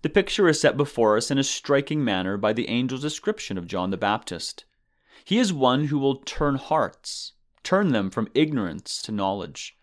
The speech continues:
from carelessness to thoughtfulness, from sin to God. He is one who will go before the Lord. He will delight in nothing so much as being the messenger and herald of Jesus Christ.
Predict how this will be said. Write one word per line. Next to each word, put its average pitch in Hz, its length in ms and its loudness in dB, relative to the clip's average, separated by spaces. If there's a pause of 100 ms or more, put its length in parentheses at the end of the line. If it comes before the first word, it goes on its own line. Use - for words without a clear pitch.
(220)
from 135 160 0
carelessness 139 760 0
to 110 120 -10
thoughtfulness, - 920 -4 (380)
from 104 200 -4
sin 95 480 -2
to - 100 -18
God. 92 440 -6 (720)
He 196 140 0
is 202 120 2
one 151 300 4
who 143 120 2
will 139 100 4
go 139 220 6
before 151 360 2
the 131 80 -2
Lord. 117 500 0 (600)
He 131 140 0
will 165 140 4
delight 135 460 6
in 131 140 0
nothing 127 360 0
so 123 180 -2
much 113 300 0
as 123 160 -2 (220)
being 117 340 0 (100)
the 123 100 -4
messenger 127 580 0
and 123 80 -2
herald 117 420 -2
of 98 80 -4
Jesus 101 360 -4
Christ. - 680 -6